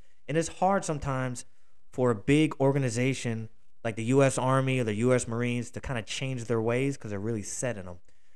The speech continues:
It's hard to teach an old dog new tricks, right? So they learned really hard lessons. They wanted to stick with the thirty caliber, though.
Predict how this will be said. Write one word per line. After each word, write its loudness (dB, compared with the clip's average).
It's -6
hard 6
to 2
teach -2
an 2
old 4
dog 2
new -2
tricks, -2
right? -4
So 2
they 4
learned 4
really 8
hard 4
lessons. -2
They 2
wanted 4
to -2
stick 0
with -4
the -6
thirty 2
caliber, 0
though. -4